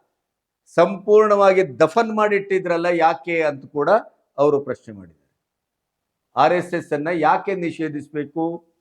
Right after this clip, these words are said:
ಆರ್ ಎಸ್ ಎಸ್ ಯಾಕೆ ವಿಷ? ವಿಷ ಅನ್ನೋದಕ್ಕೆ ನಿಮಗೆ ಈ ನೂರು ವರ್ಷದಲ್ಲಿ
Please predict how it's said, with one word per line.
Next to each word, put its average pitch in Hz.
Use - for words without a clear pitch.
ಆರ್ 170
ಎಸ್ 196
ಎಸ್ 190
ಯಾಕೆ 185
ವಿಷ? 165
ವಿಷ 165
ಅನ್ನೋದಕ್ಕೆ 202
ನಿಮಗೆ 180
ಈ 180
ನೂರು 208
ವರ್ಷದಲ್ಲಿ 180